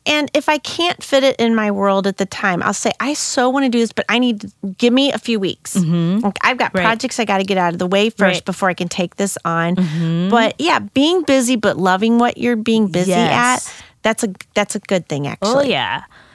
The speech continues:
Speaker 2: And I, I've also had a lot of people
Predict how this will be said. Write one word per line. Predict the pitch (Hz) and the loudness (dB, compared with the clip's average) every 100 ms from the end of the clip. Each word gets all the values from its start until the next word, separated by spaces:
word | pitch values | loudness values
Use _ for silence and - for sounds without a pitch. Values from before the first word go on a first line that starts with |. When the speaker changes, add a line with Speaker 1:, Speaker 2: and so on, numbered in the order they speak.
| - _ | -20 _
Speaker 2:
And | 254 247 233 - | 0 2 0 2
I, | 240 269 | 2 2
I've | 240 240 | -2 -2
also | 247 269 294 | 0 0 0
had | 233 170 | 0 0
a | |
lot | 160 156 | 0 0
of | 156 | -2
people | - 151 147 143 135 151 | -4 -4 -2 -2 -2 -6